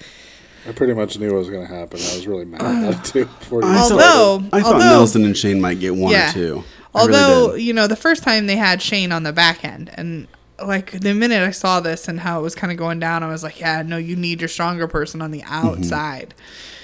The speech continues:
Speaker 3: of, you know, on the back so that they can kind of, they, you have a little more leverage in the back, and then also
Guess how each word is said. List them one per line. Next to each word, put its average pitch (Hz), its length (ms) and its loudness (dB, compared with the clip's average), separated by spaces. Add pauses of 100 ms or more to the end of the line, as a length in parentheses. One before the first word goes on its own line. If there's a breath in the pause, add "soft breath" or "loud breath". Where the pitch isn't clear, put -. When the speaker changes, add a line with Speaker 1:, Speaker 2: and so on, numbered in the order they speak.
(240 loud breath)
Speaker 3:
of, - 480 -8 (340)
you 190 160 -4
know, 165 140 -2
on 156 140 -6
the 151 80 -8
back - 600 -4 (140)
so - 260 -4
that 151 240 -4
they 160 140 -6
can 165 180 -12
kind 156 180 -6
of, 147 360 -12 (200)
they, 180 520 -4
you 214 240 -2
have 233 160 2
a 196 40 -4
little 185 220 -2
more 175 180 -4
leverage 170 380 -4
in 180 80 -6
the 170 80 -6
back, 185 320 -2
and 170 160 -6
then 170 100 -6
also 165 540 -4